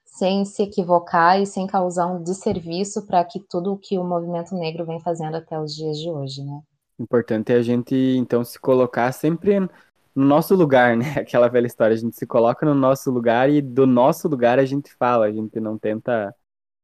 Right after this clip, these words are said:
Speaker 2: se colocar no, no banco do
Speaker 1: Exato.
Speaker 2: outro, né? Seria mais ou menos isso.
Speaker 1: Tu nunca vai,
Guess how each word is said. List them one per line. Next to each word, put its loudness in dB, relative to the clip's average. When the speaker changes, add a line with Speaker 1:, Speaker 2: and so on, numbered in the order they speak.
Speaker 2:
se -6
colocar 2
no, 0
no -4
banco -6
do -6
Speaker 1:
Exato. 4
Speaker 2:
outro, -2
né? -4
Seria 0
mais 2
ou 0
menos -2
isso. -4
Speaker 1:
Tu 4
nunca 2
vai, 2